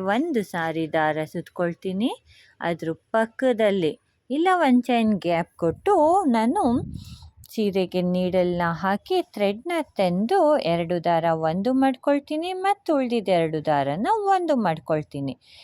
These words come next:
ಇವಾಗ ಮೂರು ಚೈನ್‌ಗಳನ್ನ ಹಾಕೊಳ್ತೀನಿ. ಮೂರು ಚೈನ್ ಹಾಕೊಂಡಾದ್ಮೇಲೆ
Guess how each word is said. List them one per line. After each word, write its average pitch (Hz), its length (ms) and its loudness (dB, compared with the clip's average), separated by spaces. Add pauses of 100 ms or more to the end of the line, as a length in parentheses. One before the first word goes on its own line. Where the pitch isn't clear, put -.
(200)
ಇವಾಗ 160 400 -2 (200)
ಮೂರು 165 420 -2 (100)
ಚೈನ್‌ಗಳನ್ನ 185 800 -2
ಹಾಕೊಳ್ತೀನಿ. 220 840 -2 (840)
ಮೂರು 440 480 2
ಚೈನ್ 226 320 2
ಹಾಕೊಂಡಾದ್ಮೇಲೆ 190 1000 0